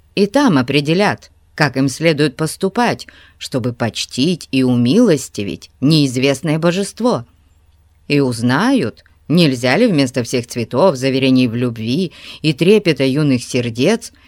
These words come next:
вернуться к правоверным и законным жертвам, как то к отращиванию длинных ногтей на руках, пока те не начнут врастать в тело,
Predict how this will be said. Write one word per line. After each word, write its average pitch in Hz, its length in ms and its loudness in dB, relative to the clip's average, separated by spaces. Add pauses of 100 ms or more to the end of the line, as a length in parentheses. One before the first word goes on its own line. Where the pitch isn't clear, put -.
(180)
вернуться 156 880 0
к - 80 -20
правоверным 151 840 0
и 151 140 -4
законным 208 680 0
жертвам, 110 640 -8
как 131 240 -6
то 135 260 -4 (340)
к - 80 -10
отращиванию 202 720 0
длинных 185 460 2
ногтей 127 460 -2
на 156 140 2
руках, 135 520 -4 (480)
пока 151 280 0
те 185 220 0
не 151 140 2
начнут 147 440 0
врастать 175 460 -2
в - 80 -18
тело, 110 520 -6